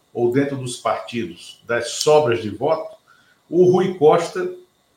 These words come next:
é fundamental para ser um puxador de votos para a bancada federal, né? E quem é que, de maneira evidente,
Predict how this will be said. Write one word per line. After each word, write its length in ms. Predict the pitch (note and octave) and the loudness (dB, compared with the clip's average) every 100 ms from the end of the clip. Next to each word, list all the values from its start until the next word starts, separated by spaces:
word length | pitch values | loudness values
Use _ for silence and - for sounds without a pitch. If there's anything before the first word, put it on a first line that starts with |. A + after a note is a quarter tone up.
| _ - | _ -6
é 100 | A#2+ | -4
fundamental 960 | - - F3+ F3 D#3+ C#3+ G2+ A2+ C3+ D3 | -4 -4 0 4 4 2 0 0 0 0
para 220 | C#3+ C3+ | -2 -2
ser 220 | - D3+ | -2 -6
um 60 | D#3 | -6
puxador 680 | - F3 - D3+ - E3 | -10 -10 -4 -4 -2 -4
de 100 | C#3+ | -2
votos 380 | B2 G#2+ C#3+ C#3+ | -4 -6 -8 -8
para 200 | - C#3 | -8 -6
a 40 | C#3+ | -4
bancada 400 | C#3 B2+ C3+ C#3+ | -6 -4 -4 -4
federal, 640 | - D3+ B2+ A2 - - _ _ - - _ | -4 -4 -4 -4 -6 -12 _ _ -20 -20 _
né? 360 | G2+ G#2+ B2+ - - | -8 -6 -8 -10 -10
E 400 | F#3+ G3 F#3 - | -8 -6 -8 -4
quem 240 | A3 A3+ | 2 4
é 180 | G#3+ A3 | 6 4
que, 840 | A3 - - - - - - - C3 | 2 -8 -16 -12 -10 -10 -10 -10 -2
de 100 | C3+ | 2
maneira 340 | D#3+ D#3 D#3 | 4 4 4
evidente, 1080 | D#3 C#3 D#3+ A#2 C#3 E3+ F#3 G3 C#4+ E4+ - | 4 4 0 4 6 6 2 -2 -2 -4 -8